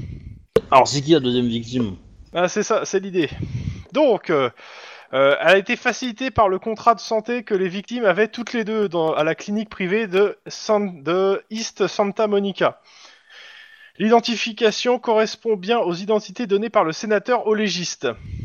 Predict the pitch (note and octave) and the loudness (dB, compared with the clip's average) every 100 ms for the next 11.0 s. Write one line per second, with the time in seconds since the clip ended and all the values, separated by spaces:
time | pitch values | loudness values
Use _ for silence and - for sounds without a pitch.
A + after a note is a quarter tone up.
0 | - - - - _ _ - - - F#3 | -12 -16 -20 -20 _ _ -18 -10 -6 2
1 | G3 G#3 G3+ F#3+ F3+ D#3 C#3+ D3 - - | 4 4 2 0 0 0 -2 -4 -4 -10
2 | D3 D#3+ - D#3+ B2 A#2 - C3 C3 A#2 | -2 -2 -2 -4 -2 -2 -2 -4 -4 -4
3 | C3 - - A3+ F#3+ F3+ G#3+ G#3+ A3+ - | -4 -4 -4 -4 -2 0 0 2 0 0
4 | - - - - - - C#3 C#3 C3+ G#3+ | -8 -20 -20 -20 -20 -4 0 2 6 6
5 | G#3+ E3 C#3 C#3+ - D3+ D3+ E3+ D#3+ D#3 | 4 -2 -12 -10 -8 -2 0 2 0 0
6 | D#3+ C#3+ D#3 D3+ B2 A#2+ B2 A#2+ A2 A2 | -2 -2 -2 2 2 0 -4 -6 -8 -10
7 | A2 A#2 - A#2+ B2 B2 D3+ C3+ A#2+ A2+ | -12 -12 -10 -2 0 0 -2 -2 -2 -2
8 | B2+ A2+ C3+ D#3 D3+ - - - - - | -6 -8 -4 -2 -2 -4 -16 -20 -10 0
9 | F#3 G3 G#3 D3+ F3+ A#3 - C4+ A3+ G#3 | 0 2 2 4 4 4 2 -4 -4 0
10 | G#3 G3 G#3 G#3+ A3+ A#3 E3+ G3 G#3+ G#3+ | 2 2 2 0 -2 -2 -4 -2 0 0